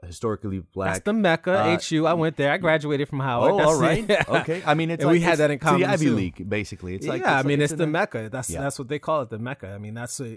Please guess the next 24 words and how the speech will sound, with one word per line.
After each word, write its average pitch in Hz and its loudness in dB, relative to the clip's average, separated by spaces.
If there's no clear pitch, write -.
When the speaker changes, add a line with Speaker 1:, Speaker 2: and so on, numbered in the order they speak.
Speaker 2:
in 120 -10
terms 123 -10
of 117 -12
H 117 -14
B 123 -12
C - -14
Us 135 -10
and 117 -8
colleges, 127 -12
uh, 110 -8
eh, 123 -16
Howard 117 -10
is, - -12
uh, 113 -12
ranks 113 -14
among 113 -10
one 113 -12
of 110 -10
the 113 -12
hi-, 139 -8
uh, 123 -10
the 113 -10
highest. 139 -6
Speaker 1:
Right. 78 -14